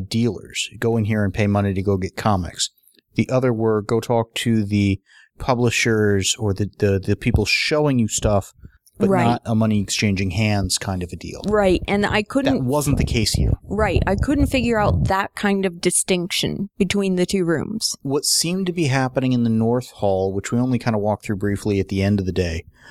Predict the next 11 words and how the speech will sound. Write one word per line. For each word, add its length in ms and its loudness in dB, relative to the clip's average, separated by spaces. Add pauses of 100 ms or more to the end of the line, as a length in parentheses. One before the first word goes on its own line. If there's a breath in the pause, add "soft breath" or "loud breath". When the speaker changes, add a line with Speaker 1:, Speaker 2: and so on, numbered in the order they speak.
(280 loud breath)
Speaker 1:
was 840 2 (320)
there, 460 2
that's 260 0
where 120 2
most 260 2
of 60 0
the 40 4
major 260 2
celebrities 540 0
were. 220 -2 (160)
Speaker 2:
Yes. 500 -4